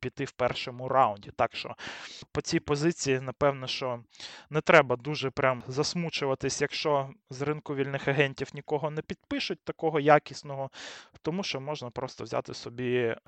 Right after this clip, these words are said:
Майкла Мейера, якщо маєш топ-п'ятнадцять пік. Offensive line, тут, е,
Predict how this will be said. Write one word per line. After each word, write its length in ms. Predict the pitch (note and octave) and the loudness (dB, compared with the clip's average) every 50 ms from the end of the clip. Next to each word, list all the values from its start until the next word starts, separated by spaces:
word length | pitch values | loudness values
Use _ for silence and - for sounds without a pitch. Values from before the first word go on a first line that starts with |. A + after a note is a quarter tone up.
| - - | -16 -6
Майкла 360 | C3+ C3+ B2+ B2 - - A#2+ | -2 -2 -2 -2 -2 -4 -4
Мейера, 400 | A#2 A#2+ C3+ B2+ A#2+ B2 A2 G#2+ | -2 0 2 4 4 4 4 2
якщо 260 | G#2 - - - A#2+ | 0 -4 -6 -10 -10
маєш 300 | A2+ A#2+ A#2 A#2 A2+ - | -8 -6 -6 -6 -6 -6
топ-п'ятнадцять 640 | - - A#2 _ - - - - - - - - - _ | -10 -12 -14 _ -12 -12 -10 -10 -12 -12 -12 -14 -14 _
пік. 260 | - - - - - - - - - - - - - - - - - _ - | -18 -20 -18 -18 -20 -20 -20 -18 -18 -16 -16 -18 -18 -20 -20 -20 -20 _ -10
Offensive 520 | C#3+ - - G#3 A3 A#3 - - - - - | -4 2 4 4 4 4 2 -2 -2 2 8
line, 460 | E3 F3 G#3 A#3 B3+ B3+ B3 A#3 G3+ - | 12 12 12 12 12 10 6 -2 -8 -8
тут, 200 | - F3 G3 - _ - - | -6 -6 -6 -6 _ -4 -2
е, 260 | E3 E3 E3 D#3+ D3+ | 0 0 0 0 -2